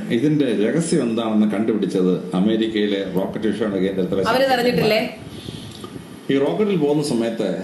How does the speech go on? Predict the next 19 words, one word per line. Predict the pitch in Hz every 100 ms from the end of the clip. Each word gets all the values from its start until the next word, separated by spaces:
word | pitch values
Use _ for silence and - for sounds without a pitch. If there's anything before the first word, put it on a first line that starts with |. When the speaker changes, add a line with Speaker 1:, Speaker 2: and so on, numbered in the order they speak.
| -
Speaker 2:
ഹാർവാർഡ് | - 285 330 302 370 370 381 381
യൂണിവേഴ്സിറ്റി | 370 359 359 359 359 285 370 359
പോലെ | 339 339 339 330
തന്നെ | 311 302 294 311 339
മറ്റൊരു | 226 262 277 - 330 320 320
ബ്ലണ്ടർ | 262 254 269 285 302 349
ആണ് | 320 277 269 269 277 294 -
ഈ | 233 254 -
കള്ളൻ | 233 220 254 247 240
പറഞ്ഞുകൊണ്ടിരിക്കുന്നത്. | 208 208 208 208 185 202 185 - - - - - - - - -
ഹാർവാർഡ് | 262 285 277 339 349
യൂണിവേഴ്സിറ്റിക്കാർ | 359 349 349 339 349 294 339 349 349
അറിഞ്ഞിട്ടില്ല | 320 285 294 302 311 277
ആ | 277 277 269 220 269 262
ബിൽഡിംഗ് | 262 247 254 247 254
പൊളിച്ചു | 247 214 214 214
പണിഞ്ഞത്. | 247 208 185 185 190 - - - - - - - -
അതുപോലെ | 208 233 233 277 294 302 294
തന്നെ | 277 277 277 277